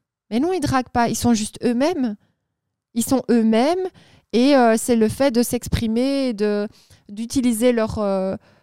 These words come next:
leurs qualités qui font qu'en fait, tu dis, « Bah, il te drague. » En fait, il te montre de l'intérêt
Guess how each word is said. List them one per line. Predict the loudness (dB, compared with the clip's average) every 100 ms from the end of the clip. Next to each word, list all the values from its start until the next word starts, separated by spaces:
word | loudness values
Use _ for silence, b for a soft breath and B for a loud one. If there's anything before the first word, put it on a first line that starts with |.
| b -4
leurs | -2 0
qualités | 0 0 -2 -2 0 -2
qui | -4
font | -6 -4
qu'en | -2 -2
fait, | -2 -6 -6
tu | -8 -6
dis, « | -4 -4
Bah, | -4
il | -6
te | -6
drague. » | -6 -4 -6 -8 -10 -10
En | -6
fait, | -4 -4
il | -4
te |
montre | -4 -2 -2
de | 0
l'intérêt | 0 0 -4 -2 -2